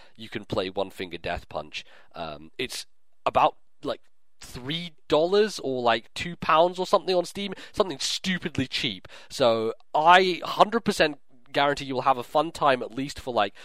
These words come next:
an hour or two with this game, and it's totally worth it. So go ahead and check out One Finger Death Punch. It has my recommendation, and man, it got number three on Total Biscuit's Top Games of twenty fourteen, so if that doesn't say anything else, I don't know what does. Uh,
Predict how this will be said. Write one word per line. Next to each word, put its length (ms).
an 100
hour 320
or 80
two 220
with 120
this 160
game, 320
and 60
it's 100
totally 380
worth 340
it. 160
So 260
go 140
ahead 320
and 240
check 200
out 140
One 160
Finger 240
Death 300
Punch. 340
It 80
has 200
my 80
recommendation, 960
and 280
man, 180
it 80
got 160
number 300
three 240
on 100
Total 240
Biscuit's 400
Top 220
Games 220
of 20
twenty 220
fourteen, 440
so 140
if 100
that 160
doesn't 240
say 200
anything 280
else, 240
I 40
don't 120
know 80
what 160
does. 320
Uh, 260